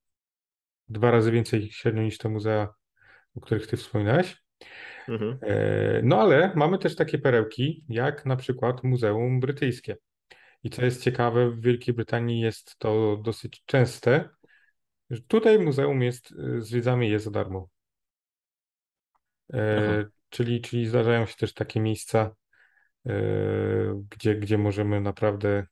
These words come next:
Speaker 1: jakieś fajne wystawy obejrzeć za darmo. E,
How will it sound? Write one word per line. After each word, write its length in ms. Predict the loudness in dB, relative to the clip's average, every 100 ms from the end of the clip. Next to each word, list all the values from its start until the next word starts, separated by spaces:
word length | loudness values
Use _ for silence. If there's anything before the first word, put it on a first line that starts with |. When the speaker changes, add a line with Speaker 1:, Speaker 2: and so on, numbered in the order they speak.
| _
Speaker 1:
jakieś 320 | -14 -14 -16
fajne 460 | -4 -2 0 0 -2
wystawy 640 | -4 -4 0 0 0 -2 -4 _ _ -20 _ _
obejrzeć 420 | -4 -2 -2 -2
za 120 | -4 -4
darmo. 400 | -4 -4 -8 -8 _ -20 -12
E, 440 | -8 -6 -4 -6